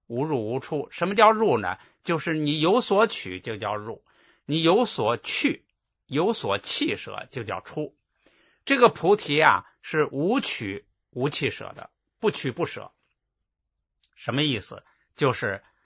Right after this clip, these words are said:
这是因为给我们梦中凡夫讲法，就是告诉你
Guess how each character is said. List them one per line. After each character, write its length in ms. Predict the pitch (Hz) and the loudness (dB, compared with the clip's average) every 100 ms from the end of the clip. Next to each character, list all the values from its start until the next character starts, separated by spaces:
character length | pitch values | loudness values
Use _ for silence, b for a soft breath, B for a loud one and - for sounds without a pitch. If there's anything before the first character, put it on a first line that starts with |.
| _ _ _ _ _ _ _ _ _ - | _ _ _ _ _ _ _ _ _ 0
这 140 | 180 | 2
是 140 | 185 160 | 2 0
因 140 | 160 | 2
为 140 | 156 | 0
给 320 | 139 110 123 127 | 0 0 2 0
我 160 | 107 | -2
们 180 | 110 123 | -2 -4
梦 280 | 131 151 113 | 0 0 -2
中 120 | 131 | -4
凡 240 | - 110 | 0 0
夫 140 | 120 156 | 0 -4
讲 240 | 120 101 | -4 -4
法， 280 | - - - _ | -4 -10 -12 _
就 140 | - 123 | -6 -4
是 80 | 123 | 2
告 200 | 139 120 | 4 4
诉 140 | 120 | -2
你 240 | 98 101 | -8 -10